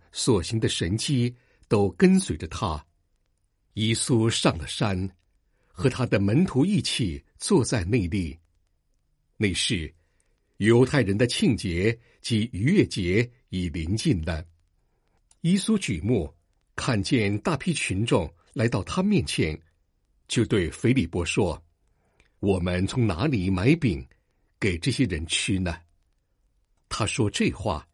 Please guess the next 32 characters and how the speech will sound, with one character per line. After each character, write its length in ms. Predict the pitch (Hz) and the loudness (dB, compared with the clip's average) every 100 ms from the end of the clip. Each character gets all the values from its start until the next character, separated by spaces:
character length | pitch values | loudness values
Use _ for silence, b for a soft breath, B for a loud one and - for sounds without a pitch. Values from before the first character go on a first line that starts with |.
| _ _ _ | _ _ _
是 180 | - - | -2 2
为 100 | 135 | 2
试 280 | - - 196 | 2 0 0
探 360 | - 139 127 123 | 0 2 2 2
腓 160 | 170 | 2
利 160 | 160 95 | 2 0
波， 440 | 95 85 87 - _ _ _ _ _ - | -2 -2 -2 -6 _ _ _ _ _ -4
他 160 | - | -2
自 220 | 185 240 | 0 0
己 240 | - 87 78 | 0 -4 -2
原 240 | 85 113 | 0 0
知 160 | - 202 | 0 0
道 280 | 131 80 - _ | -2 -4 -12 _
要 200 | 156 139 | 2 2
做 260 | 95 - 139 | 2 0 2
什 240 | - - 85 | 2 -4 -4
么。 200 | 82 73 _ _ _ _ _ _ _ _ _ | -6 -6 _ _ _ _ _ _ _ _ _
腓 240 | - - 185 | -14 2 2
利 180 | 143 | 2
波 360 | 85 90 101 117 | 0 0 2 0
回 180 | 107 123 | 2 0
答 160 | 110 | -2
说 400 | - 135 92 82 _ _ _ _ _ _ _ _ | -2 0 0 -4 _ _ _ _ _ _ _ _
：“就 180 | - 127 | 0 2
是 360 | 120 147 120 156 | 2 2 4 4
二 160 | 180 151 | 2 2
百 100 | 110 | 0
块 380 | - 135 123 | 0 2 2
德 160 | 127 131 | 4 4
纳 160 | 147 123 | 4 2
的 100 | 135 | 2
饼， 320 | 131 101 | 4 2